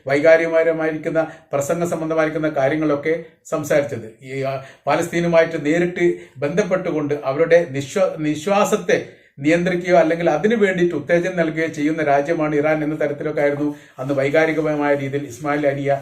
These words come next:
പ്രസംഗിച്ചിരുന്നത്. അതിനുശേഷം പിന്നീട്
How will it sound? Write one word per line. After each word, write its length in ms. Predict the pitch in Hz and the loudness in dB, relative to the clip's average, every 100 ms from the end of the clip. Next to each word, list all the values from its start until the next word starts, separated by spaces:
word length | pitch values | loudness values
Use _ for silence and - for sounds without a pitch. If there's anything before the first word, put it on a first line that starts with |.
| - _ - | -6 _ -6
പ്രസംഗിച്ചിരുന്നത്. 800 | 139 - 156 156 135 120 107 - - - - - | -4 -2 -2 -2 -4 -6 -8 -12 -20 -20 -20 -4
അതിനുശേഷം 680 | 208 233 294 240 233 220 220 220 - - | 0 4 4 4 4 4 0 -4 -16 -8
പിന്നീട് 560 | 185 208 226 208 214 | 0 4 6 8 8